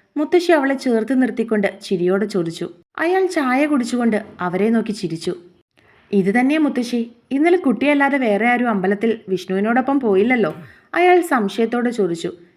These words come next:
"ഇല്ല മഹേഷേ," മുത്തശ്ശി അയാളെ നോക്കി മറുപടി പറഞ്ഞു. "എന്താ മുത്തശ്ശി കാര്യം?" നന്ദു അവരെ നോക്കി ചോദിച്ചു. "മോളെ, ഇത് നമ്മുടെ നാട്ടിലെ ബ്രോക്കറാണ്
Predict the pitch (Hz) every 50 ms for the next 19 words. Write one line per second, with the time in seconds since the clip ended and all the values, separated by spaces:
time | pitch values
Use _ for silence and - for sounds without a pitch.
0 | _ _ - 185 180 185 208 247 269 254 240 233 226 233 233 226 220 220 - _
1 | _ _ _ _ - 302 302 - 359 349 339 339 277 240 220 220 240 247 247 247
2 | 233 226 240 220 220 202 175 170 190 196 214 196 202 180 170 175 170 170 - -
3 | _ _ _ _ _ - 208 214 226 240 311 339 320 269 - 214 208 - 220 214
4 | - 185 165 160 156 175 214 262 - - - _ _ 285 302 320 330 349 359 381
5 | 370 311 247 233 233 254 254 254 254 233 254 233 233 240 208 180 185 180 - 190
6 | 185 - - _ _ _ _ _ - 208 202 196 196 202 220 220 220 - - -
7 | _ _ - - 277 349 349 349 302 277 269 277 240 254 214 185 190 180 226 240
8 | 233 202 196 185 170 165 - 214 214 202 175 160